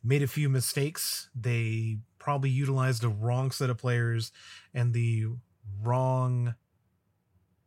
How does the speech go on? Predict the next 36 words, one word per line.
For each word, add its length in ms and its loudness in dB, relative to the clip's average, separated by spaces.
play 260 2
style 580 -2
with 120 0
the 80 2
wrong 320 2
character 420 0
selection 720 -2
to 220 2
beat 640 -2
the 140 4
Washington 560 0
Justice. 500 -2
But 160 2
to 100 -2
be 140 0
fair, 420 0
it's 220 -4
hard 240 0
to 100 0
anticipate 680 0
that 180 -2
the 240 -2
Washington 420 2
Justice 460 0
would 140 2
have 100 0
brought 220 2
their 140 -2
A 160 0
game 380 -2
to 100 4
the 180 4
extent 440 0
that 160 0
they 200 0
did 600 -2